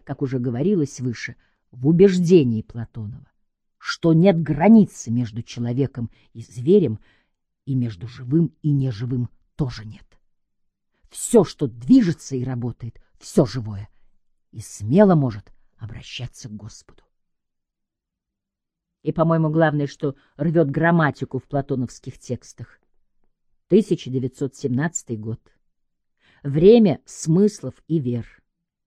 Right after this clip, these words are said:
Их напряжение, плотность и сделали платоновскую фразу. Смыслы не только смяли друг друга, они разрушили и этикет, который раньше существовал между словами.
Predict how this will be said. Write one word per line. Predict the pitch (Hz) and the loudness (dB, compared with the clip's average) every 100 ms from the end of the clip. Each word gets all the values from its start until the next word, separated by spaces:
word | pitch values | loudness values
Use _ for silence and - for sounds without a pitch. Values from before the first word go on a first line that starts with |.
| _ _ _ _ | _ _ _ _
Их | 208 - | -2 0
напряжение, | 185 180 180 147 226 226 175 | 0 4 2 6 6 8 4
плотность | - 156 185 226 - 160 - - _ _ | 0 2 6 6 4 -2 -4 -18 _ _
и | - 214 | 2 2
сделали | 151 131 135 196 151 135 | 2 -4 4 6 6 0
платоновскую | 131 131 120 131 123 - - 117 | -4 -8 -6 -4 -6 -8 -14 -14
фразу. | - 117 110 120 - _ _ _ _ _ _ _ | -10 -10 -10 -14 -20 _ _ _ _ _ _ _
Смыслы | _ - 131 175 262 - 262 | _ -8 0 4 4 2 2
не | 269 | 2
только | 269 262 254 247 | 4 2 2 -2
смяли | - 226 214 165 127 | 2 4 4 2 -4
друг | 117 120 | -8 -10
друга, | 107 120 123 - _ _ _ _ _ 160 | -10 -10 -12 -20 _ _ _ _ _ 2
они | 196 | 4
разрушили | 202 196 202 240 - 226 | 6 6 4 4 2 0
и | 220 214 226 233 | 0 -2 -2 -2
этикет, | 233 240 - 202 196 | -2 -4 2 2 2
который | 190 185 190 | -2 2 4
раньше | 185 180 165 175 | 4 4 2 -4
существовал | - 185 185 - 175 170 170 165 | -2 -4 -4 -4 2 6 6 4
между | 160 165 170 135 | 2 2 2 -2
словами. | 147 - 147 139 139 131 | -8 -6 -4 -2 -4 -4